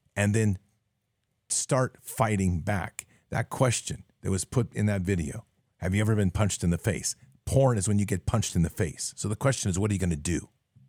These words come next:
You're gonna sit there and roll over and let that become your your burial ground? Instead of you standing up and going, "Satan, I will not take this," and pushing back in there, and then once you counterpunch,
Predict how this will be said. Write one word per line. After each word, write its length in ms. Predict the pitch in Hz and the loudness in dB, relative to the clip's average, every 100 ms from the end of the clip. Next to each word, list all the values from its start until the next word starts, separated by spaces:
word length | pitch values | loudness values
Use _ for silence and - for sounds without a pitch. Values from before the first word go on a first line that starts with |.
| _ _ _ _ _ _ _ | _ _ _ _ _ _ _
You're 120 | 98 | 0
gonna 120 | 101 | 0
sit 240 | 90 - 127 | 0 -2 -2
there 160 | 117 | 0
and 140 | 95 87 | 2 4
roll 200 | 104 101 | 4 4
over 360 | 110 113 139 - | 4 2 -2 -4
and 160 | - 98 | 0 0
let 160 | 92 | 0
that 180 | 117 107 | -2 -2
become 400 | 104 - 110 98 - _ _ | -2 0 0 0 -2 _ _
your 240 | 92 87 - _ _ _ _ _ _ _ _ | 0 0 -6 _ _ _ _ _ _ _ _
your 180 | 90 92 | -2 0
burial 420 | 71 92 104 117 | 0 2 2 2
ground? 400 | 117 123 139 139 _ _ _ _ _ _ _ _ _ _ _ _ _ _ | 2 2 2 -2 _ _ _ _ _ _ _ _ _ _ _ _ _ _
Instead 580 | 107 101 - - 139 143 | 2 4 2 -2 0 0
of 180 | 107 98 | 0 -2
you 180 | 95 113 | 0 0
standing 520 | - - 113 107 101 | 0 -2 2 4 4
up 180 | 110 - | 2 2
and 140 | 90 | 0
going, 300 | 92 92 80 - _ _ | 2 0 0 -6 _ _
"Satan, 340 | - - 120 98 | -6 -4 -2 0
I 80 | |
will 160 | 101 98 | 0 2
not 220 | 95 87 | 0 -2
take 280 | - 110 - | -4 -4 -4
this," 280 | 73 71 - - | -6 -6 -8 -8
and 220 | - 87 | -4 -2
pushing 400 | - 131 - 120 | 2 2 4 2
back 300 | 98 101 101 | 2 0 0
in 160 | 127 117 | 2 4
there, 160 | 87 85 | 2 0
and 160 | 95 95 | 0 0
then 160 | 104 | 2
once 260 | 98 131 - | 2 0 0
you 80 | 127 | -2
counterpunch, 680 | - 123 135 104 95 87 | 0 0 2 0 0 -2